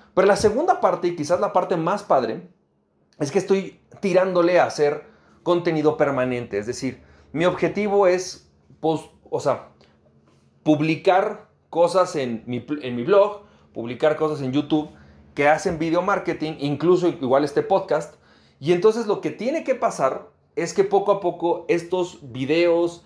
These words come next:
este contenido se convierta o se haga, ¿cómo explicarlo? Se haga, em, ¿cómo, cómo te lo explico? O sea, se posicione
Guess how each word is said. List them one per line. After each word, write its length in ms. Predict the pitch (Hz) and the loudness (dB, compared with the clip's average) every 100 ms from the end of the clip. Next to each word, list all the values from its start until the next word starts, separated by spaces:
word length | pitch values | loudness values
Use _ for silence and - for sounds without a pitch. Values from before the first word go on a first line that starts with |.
| - _ - | -20 _ -6
este 260 | 147 175 | -4 -2
contenido 720 | 165 151 156 147 139 139 139 - _ | -2 -2 -4 -4 0 0 -2 -12 _
se 280 | - 151 139 | -4 -2 0
convierta 680 | 147 139 190 214 - 135 | 0 0 0 0 0 2
o 80 | 123 | 2
se 180 | 120 135 | 2 2
haga, 500 | 139 143 151 143 - _ _ _ _ _ _ - - | 4 4 2 -2 -12 _ _ _ _ _ _ -20 -4
¿cómo 200 | 156 160 | -2 -2
explicarlo? 680 | - 131 143 135 117 101 - _ _ _ _ _ | -4 -4 2 2 0 -6 -12 _ _ _ _ _
Se 180 | - | 0
haga, 480 | 160 165 180 185 - _ _ _ _ _ _ _ _ | 2 4 4 2 -4 _ _ _ _ _ _ _ _
em, 760 | 131 131 127 120 120 117 113 107 _ _ _ _ _ _ _ _ _ _ _ - - 135 | 0 2 4 2 -2 -4 -6 -10 _ _ _ _ _ _ _ _ _ _ _ -12 -8 -2
¿cómo, 220 | 190 202 | 0 0
cómo 160 | 185 196 | 0 0
te 80 | |
lo 60 | 143 | -2
explico? 300 | - 196 156 | -2 -2 -2
O 40 | |
sea, 140 | 139 170 | 0 0
se 100 | - | 0
posicione 960 | - 165 175 - 233 247 170 175 - | 0 -2 -4 0 2 2 0 -4 -8